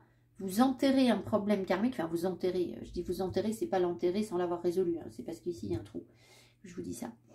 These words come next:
Mais voilà, vous mettez un terme à un problème karmique, c'est possible. Mais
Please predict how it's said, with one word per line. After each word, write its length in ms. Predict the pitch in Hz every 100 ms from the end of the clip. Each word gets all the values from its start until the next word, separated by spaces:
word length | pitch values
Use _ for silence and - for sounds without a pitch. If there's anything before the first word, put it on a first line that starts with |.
| - _ 196
Mais 100 | 196
voilà, 300 | 220 180 -
vous 100 | 185
mettez 260 | 226 240 254
un 120 | 214
terme 360 | 247 262 277 -
à 80 | 190
un 80 | 190
problème 400 | - 196 214 214
karmique, 520 | 190 196 180 170 - _ _ _
c'est 160 | -
possible. 480 | - 196 - 170 - - _ _ -
Mais 240 | 196 185